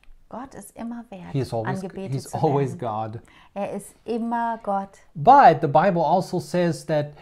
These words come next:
Speaker 2: that when we start to minister to the Lord, he will start to minister to us.
Speaker 1: Die Bibel sagt aber auch, wenn wir dem Herrn dienen, dann dient er uns.
Speaker 2: So as you look to him,
Speaker 1: Das heißt, wenn du jetzt auf ihn schaust,
Speaker 2: allow him to search your heart
Speaker 1: dann erlaube ihm, dass er dein Herz durchforscht.
Speaker 2: and give him these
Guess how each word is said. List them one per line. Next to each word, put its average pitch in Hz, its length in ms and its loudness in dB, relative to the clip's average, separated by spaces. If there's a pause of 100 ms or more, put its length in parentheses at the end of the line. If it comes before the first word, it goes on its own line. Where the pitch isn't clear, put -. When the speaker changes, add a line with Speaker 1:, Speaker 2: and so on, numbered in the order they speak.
(260)
Speaker 2:
that 139 240 -2
when 139 200 0
we 143 160 0
start 147 380 -4
to 151 80 -4
minister 170 540 0
to 165 120 -6
the 160 100 -4
Lord, 208 340 0
he 170 140 -6
will 156 140 -4
start 147 300 -8
to 147 80 -4
minister 139 420 -6
to 185 180 -8
us. - 480 -12
Speaker 1:
Die 196 100 -12
Bibel 214 360 -10
sagt 196 260 -8
aber 165 300 -6
auch, 269 220 -6 (320)
wenn 180 420 -10
wir 247 260 -6
dem 190 180 -12
Herrn 254 420 -8
dienen, 190 280 -10
dann 175 220 -8
dient 226 260 -10 (120)
er 180 200 -6
uns. 208 360 -10 (400)
Speaker 2:
So - 200 -2
as 180 240 0
you 180 80 2
look 214 280 -2
to 180 100 -2
him, 143 420 -4 (480)
Speaker 1:
Das 202 220 -18
heißt, 240 380 -10
wenn 208 100 -8
du 202 80 -12
jetzt 233 300 -12
auf 208 140 -14
ihn 277 200 -8
schaust, 196 480 -8
Speaker 2:
allow 123 300 -2
him 143 160 -4
to 160 60 -2
search 165 360 -6
your 170 160 -6
heart 101 480 -8
Speaker 1:
dann 190 200 -12
erlaube 226 580 -4
ihm, 190 240 -10
dass 180 180 -12
er 202 160 -8
dein 196 240 -6
Herz 262 440 -8
durchforscht. 226 600 -8
Speaker 2:
and 151 180 -4
give 151 160 -2
him 180 140 -2
these 180 180 -2